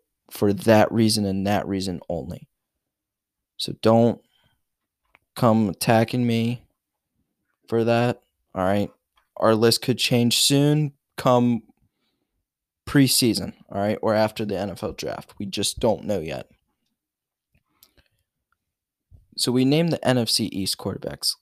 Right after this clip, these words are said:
Let's put, let's say Russ goes to the Raiders in the A F C West.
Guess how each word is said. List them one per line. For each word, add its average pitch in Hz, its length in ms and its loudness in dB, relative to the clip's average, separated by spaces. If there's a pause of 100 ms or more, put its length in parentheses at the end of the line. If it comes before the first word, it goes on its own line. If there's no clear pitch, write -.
(140)
Let's 151 240 0
put, - 480 2 (1160)
let's 147 200 -4
say 151 220 4
Russ 117 400 2
goes 113 440 -2
to 110 460 -4 (580)
the 110 120 -2
Raiders 85 560 -4 (140)
in 113 100 0
the 98 180 -2
A 95 140 -4
F 101 100 -8
C - 380 -6 (840)
West. - 480 -4